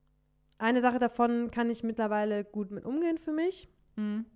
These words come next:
Speaker 1: Eine Sache finde ich bis heute im Nachhinein furchtbar. Ich hab nämlich, ähm, äh, die Ha-, also ich hab so ein, man hat, ich hab im Krankenhaus so einen C-T-Gürtel bekommen. Oder C T G? Nee, C T,
Speaker 2: Ich weiß
Speaker 1: warte
Speaker 2: gar
Speaker 1: mal.
Speaker 2: nicht.
Speaker 1: Ja,
Speaker 2: Ja.
Speaker 1: ich bin durcheinander.
Speaker 2: <laughs>
Speaker 1: Ähm, und, äh, den wollte ich auf gar keinen Fall.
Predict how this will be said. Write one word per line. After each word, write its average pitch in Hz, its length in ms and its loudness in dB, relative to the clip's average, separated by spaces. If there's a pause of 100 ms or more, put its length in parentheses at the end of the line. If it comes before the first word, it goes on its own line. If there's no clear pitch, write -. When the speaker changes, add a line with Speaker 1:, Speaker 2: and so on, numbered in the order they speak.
(320)
Speaker 1:
Eine 226 220 2
Sache 226 280 0
finde 220 200 -2
ich 214 100 -8
bis - 160 -10
heute 226 180 0
im 214 60 -2
Nachhinein 214 540 -4 (160)
furchtbar. 277 560 -2 (260)
Ich - 100 -16
hab 233 120 -4
nämlich, 220 440 0
ähm, 190 360 -4
äh, 190 160 -6 (240)
die 202 180 -2
Ha-, 185 220 -4
also 214 160 -4
ich 202 100 -6
hab - 140 -4
so 220 100 -6
ein, 196 320 -6
man 190 160 -6
hat, 202 100 -6 (140)
ich 190 80 -8
hab 202 100 -10
im - 80 -18
Krankenhaus 226 280 -2
so 208 60 -4
einen 196 60 -6
C-T-Gürtel 262 600 -2
bekommen. 247 380 -4 (160)
Oder 185 160 -4
C 220 120 -4
T 233 140 -6
G? 254 240 -6
Nee, 185 100 -8
C 196 160 -6
T, 202 140 -4
Speaker 2:
Ich 202 80 -4
weiß 180 80 -4
Speaker 1:
warte 180 140 -8
Speaker 2:
gar 180 80 -4
Speaker 1:
mal. 170 80 -4
Speaker 2:
nicht. 170 160 -10
Speaker 1:
Ja, 202 80 -2
Speaker 2:
Ja. 233 120 0
Speaker 1:
ich - 100 -16
bin 208 100 2
durcheinander. 254 500 8 (240)
Speaker 2:
<laughs> - 260 -16
Speaker 1:
Ähm, 247 380 4 (440)
und, 254 260 6
äh, 233 400 2
den 226 180 2
wollte 220 140 6
ich 214 80 0
auf - 60 -8
gar 202 100 0
keinen 190 160 -6
Fall. 185 340 -8